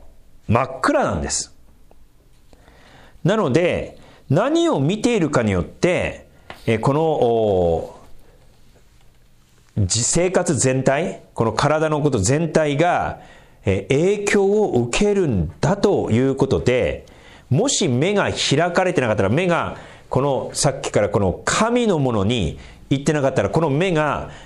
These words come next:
目に、えー、この富とか、えー、宝とか、この世のものですね、に行ってるのであれば、本当に暗くなっちゃうよと。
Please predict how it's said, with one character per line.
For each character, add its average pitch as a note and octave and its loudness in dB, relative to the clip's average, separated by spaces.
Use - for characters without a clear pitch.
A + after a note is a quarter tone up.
目 D#3 2
に、 F#3+ 0
え B2+ 2
ー、 B2 -2
こ B2 2
の G#2 0
富 F#3+ 0
と G#2 2
か、 G#2+ 0
え G#2+ 2
ー、 G#2 -4
宝 F3 2
と E3+ 0
か、 - 0
こ D#3 2
の G3+ 0
世 G#3 0
の G3+ 2
も F#3 2
の F3 2
で G2+ 0
す - -2
ね、 A2+ -2
に E3+ 0
行 D#3 0
っ D3+ -12
て G3+ 2
る G3+ -2
の E3+ 0
で A#2+ 4
あ A#2 2
れ G#2+ 0
ば、 G#2+ 0
本 B3 0
当 C#4+ 2
に C4+ 2
暗 A#3 0
く A3+ 0
な G3+ 0
っ G3 -6
ち - -2
ゃ G#2 2
う F2+ 0
よ D#2 0
と。 - -4